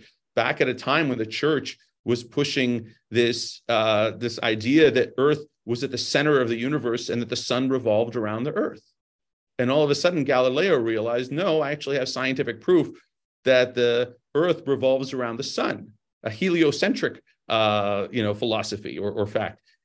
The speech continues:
And guess what happened? The church said, "No, you can't say that." And he said, "Yes, I can. Here's the proof." And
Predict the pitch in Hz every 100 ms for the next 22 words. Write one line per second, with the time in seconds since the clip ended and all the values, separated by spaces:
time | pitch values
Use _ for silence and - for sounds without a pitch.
0 | _ 143 131 127 143 160 196 226 117 104
1 | - 143 147 - 123 120 113 113 117 113
2 | 107 104 175 180 110 107 110 101 107 110
3 | 104 107 175 139 104 120 - _ _ _
4 | 107 104 107 110 202 147 143 - - 123
5 | 117 120